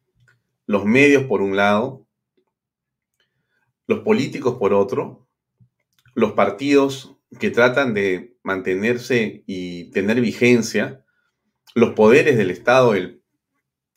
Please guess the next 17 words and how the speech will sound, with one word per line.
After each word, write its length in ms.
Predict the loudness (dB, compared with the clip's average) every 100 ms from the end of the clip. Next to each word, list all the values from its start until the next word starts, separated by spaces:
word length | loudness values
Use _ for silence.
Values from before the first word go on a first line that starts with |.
| _ _ -2
Congreso 680 | 0 2 2 2 0 -4 -6 -20 _ -6
ha 120 | -4
jugado 260 | 0 4 4
un 120 | 2
papel 360 | -2 -2 -4 -4
fundamental 680 | -4 -4 -4 -4 0 0 0
en 120 | -2
esto 220 | -2 -4
también, 640 | -4 -4 -2 -2 -4 -12 _ _ _
por 140 | -4 0
momentos 480 | 2 0 2 0 0
lento, 760 | 2 2 2 -4 -4 -4 -2 0
pero 160 | 0
finalmente 540 | 0 -2 -2 -2 -2 -2
decisivo 560 | -2 -4 -6 -2 0
al 80 | 0
final. 500 | -2 -6 -6 -8